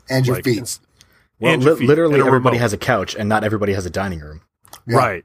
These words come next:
Speaker 2: exactly. So it's like the coffee table can be way more creative and way more funky and eclectic. It's almost like your entire living room is, is a frame for the piece of art that is your coffee table. And
Speaker 1: Yep.
Speaker 2: is how I see it. So I, I, and when people were like, "Oh, can you make it just kinda boring?" It's like,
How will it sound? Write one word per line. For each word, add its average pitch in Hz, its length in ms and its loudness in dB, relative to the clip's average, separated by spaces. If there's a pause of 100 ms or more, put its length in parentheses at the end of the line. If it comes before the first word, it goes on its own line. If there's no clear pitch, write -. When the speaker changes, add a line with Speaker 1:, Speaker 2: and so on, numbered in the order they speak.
(160)
Speaker 2:
exactly. 117 380 -6
So 139 280 0
it's 135 180 -2
like 135 260 0
the 127 160 -10
coffee 165 300 0
table 147 200 -2
can 131 140 -6
be 117 80 -6
way 117 220 0
more 123 200 2
creative 113 460 -2
and 98 140 -6
way 113 140 -2
more 110 180 -2
funky 110 500 -6
and 98 100 -4
eclectic. 104 440 -6
It's 110 120 -6
almost 151 240 2
like 139 160 0 (300)
your 120 140 -2
entire 180 360 -2
living 143 320 -2
room 113 160 -2
is, 98 220 -8
is 113 220 -4
a 101 80 -6
frame 101 720 -2 (220)
for - 140 -8
the 107 80 -2
piece - 260 -2
of 110 200 0 (100)
art 110 480 0 (180)
that 104 200 -2
is 95 180 -4
your 95 80 -6
coffee 101 380 -2
table. 73 480 -18
And 92 100 -12
Speaker 1:
Yep. - 220 -2 (240)
Speaker 2:
is 117 160 -6
how 110 240 -2
I 107 320 0 (100)
see 90 320 -10
it. 69 120 -16 (260)
So 113 260 -4
I, 113 160 0 (100)
I, 120 120 -6 (100)
and 143 140 -4
when 131 80 -4
people 147 260 0
were 131 80 4
like, 131 160 0
"Oh, 294 220 0
can 202 120 -14
you 202 60 -10
make 214 180 -10
it 202 40 -10
just 190 180 -18
kinda 208 200 -6
boring?" 135 360 -6
It's 113 120 -8
like, 104 100 -14